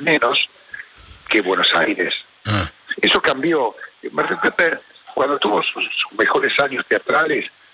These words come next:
Speaker 1: es, el costo de una entrada era el de Buenos Aires más un veinte por ciento por las propias erogaciones que tenía para dar la compañía.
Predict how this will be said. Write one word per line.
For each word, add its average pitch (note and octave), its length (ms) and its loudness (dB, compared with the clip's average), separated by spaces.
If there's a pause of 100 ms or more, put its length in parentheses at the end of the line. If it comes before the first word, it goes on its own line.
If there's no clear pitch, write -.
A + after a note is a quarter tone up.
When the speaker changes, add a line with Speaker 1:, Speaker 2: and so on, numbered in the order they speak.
(280)
Speaker 1:
es, A2 240 -2 (100)
el - 240 2
costo E3+ 400 0
de A#2+ 80 2
una A#2+ 120 0
entrada C#3 420 2
era G#2 220 2
el G#2 80 0
de A2+ 60 2
Buenos A#2+ 320 2
Aires D#3+ 240 2
más B2+ 180 0
un A#2 120 -6
veinte C3 220 -2
por - 180 2
ciento D#3 460 2 (440)
por A2+ 200 2
las A2 120 0
propias C#3 360 0
erogaciones G#2+ 580 2
que - 80 -4
tenía B2 280 0
para G2+ 260 2
dar A2+ 100 0
la A2+ 80 2
compañía. A2+ 640 0